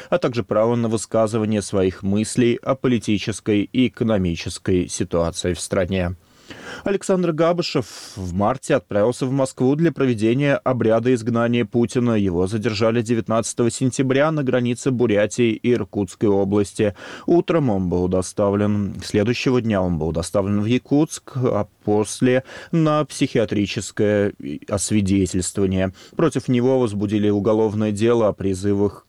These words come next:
к экстремизму. С него взяли подписку о невыезде.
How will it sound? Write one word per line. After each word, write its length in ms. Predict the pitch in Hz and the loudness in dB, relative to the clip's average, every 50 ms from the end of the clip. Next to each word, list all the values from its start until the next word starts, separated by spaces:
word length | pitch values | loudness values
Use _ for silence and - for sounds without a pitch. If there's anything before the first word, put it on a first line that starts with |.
| _ | _
к 60 | - 107 | -10 -10
экстремизму. 880 | 98 - - - - 113 110 104 110 117 127 131 113 113 117 107 101 92 | -8 -8 -8 -2 0 0 2 2 2 2 2 2 0 0 0 0 0 -2
С 160 | - - - | -4 -6 -4
него 320 | 135 139 135 117 107 110 | -2 -2 0 2 2 0
взяли 540 | 110 107 98 92 90 90 90 92 95 98 - _ - | 0 -2 -2 -2 0 0 2 2 0 -2 -4 _ -4
подписку 760 | - 120 - - - - 92 85 - - - - 92 - - _ - | -4 -4 -4 -4 -6 -6 -6 -6 -6 -8 -4 -2 -2 -2 -4 _ -4
о 120 | 104 98 | -2 0
невыезде. 800 | 98 98 92 87 82 82 85 87 82 80 85 98 110 92 90 87 | 2 2 2 0 0 0 0 0 -2 -2 -4 -4 -2 -2 -2 -2